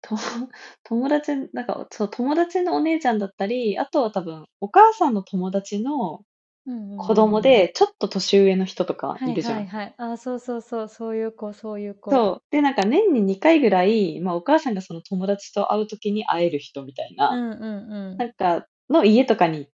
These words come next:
Speaker 1: て、なんかめっちゃゲームうまかったりとか、
Speaker 2: うん。
Speaker 1: なんかリボンの付録のいらないのくれたりとか。
Speaker 2: うん、そう、
Speaker 1: なんか
Speaker 2: なんかね、憧れる要素がなんか、
Speaker 1: そう、要素がすっごいあんのよ。
Speaker 2: 一軸あるよね。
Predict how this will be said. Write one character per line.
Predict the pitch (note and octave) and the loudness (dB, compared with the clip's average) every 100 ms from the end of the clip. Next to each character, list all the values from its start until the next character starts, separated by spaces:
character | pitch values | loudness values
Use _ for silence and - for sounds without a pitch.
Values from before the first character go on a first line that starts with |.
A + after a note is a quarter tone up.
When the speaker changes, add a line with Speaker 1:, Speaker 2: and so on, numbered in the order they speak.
| - | 0
Speaker 1:
て、 | D#3+ C#3+ C3+ G3+ _ _ _ _ _ - | 2 2 0 -6 _ _ _ _ _ -4
な | G#3+ | 0
ん | |
か | F#3 | 2
め | F#3 | 0
っ | - | 0
ち | - | 2
ゃ | C4+ | 4
ゲ | C4+ G#3+ | 4 2
ー | |
ム | F3 | 0
う | |
ま | E3+ | -4
か | - | -4
っ | E3+ | -6
た | - | -4
り | D3+ | -4
と | C#3+ | -4
か、 | - D3 C#3+ C#3 - _ - | -4 -2 -2 -4 -10 _ -18
Speaker 2:
う | A3 | -12
ん。 | G#3+ G3+ G3 F#3+ | -10 -12 -12 -10
Speaker 1:
な | |
ん | F#3+ | 0
か | G3 | 2
リ | A#3 | 4
ボ | D4 | 4
ン | A3 | 4
の | |
付 | G3+ G3+ | 2 0
録 | F#3 | 2
の | F#3+ | 0
い | D#3+ | 4
ら | G3 A3 | 4 6
な | A#3 | 4
い | |
の | F3+ | 2
く | - | 0
れ | E3 | 0
た | E3 | 2
り | E3+ | 0
と | E3 | 0
か。 | - D3 C#3+ - - - | -4 -2 -2 -4 -10 -12
Speaker 2:
う | B3 | -8
ん、 | A#3+ A#3 A3+ A3+ | -6 -6 -8 -10
そ | - A#3+ | -6 -4
う、 | A#3 | -4
Speaker 1:
な | D#4 | -4
ん | G#3 | -2
か | A3+ | -2
Speaker 2:
な | |
ん | G3+ | -2
か | |
ね、 | G3 | -4
憧 | A3 - C#4+ C#4 | -6 -4 -2 0
れ | C#4+ C#4 | 2 2
る | C#4+ C#4 C#4 _ | 4 2 -2 _
要 | B3+ C#4 | 0 6
素 | D#4 | 10
が | A#3+ | 10
な | |
ん | A#3 | 10
か、 | |
Speaker 1:
そ | |
う、 | E4 | 10
要 | |
素 | E4+ C4 | 10 8
が | A#3+ | 6
す | - - | 2 -4
っ | F#3 | 0
ご | - | 8
い | C#4 | 10
あ | G#3+ | 10
ん | |
の | G3 | 6
よ。 | B3 | 2
Speaker 2:
一 | |
軸 | |
あ | A3+ | 0
る | |
よ | F#3+ F3 | -2 -4
ね。 | F3+ G3+ | -6 -8